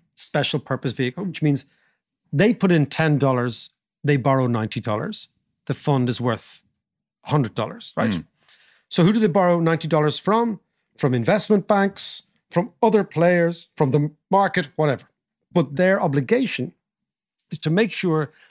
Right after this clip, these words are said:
Speaker 1: that that ratio between ninety and a hundred remains the same.
Speaker 2: Yeah.
Speaker 1: Now, if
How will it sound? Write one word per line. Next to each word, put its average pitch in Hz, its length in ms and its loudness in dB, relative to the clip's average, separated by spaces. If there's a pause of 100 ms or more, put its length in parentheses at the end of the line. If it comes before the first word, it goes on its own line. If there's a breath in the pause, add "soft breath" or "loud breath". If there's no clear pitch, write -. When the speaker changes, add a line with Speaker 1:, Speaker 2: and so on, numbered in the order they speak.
Speaker 1:
that 165 100 0
that 202 200 0
ratio 180 640 -2 (640)
between 123 540 -2 (460)
ninety 175 520 0
and 139 120 -4
a 123 60 -4
hundred 139 400 -2
remains 120 580 -6 (140)
the - 60 -10
same. 226 300 -10 (240)
Speaker 2:
Yeah. 95 220 -6 (160)
Speaker 1:
Now, 151 120 -2 (260)
if - 500 -2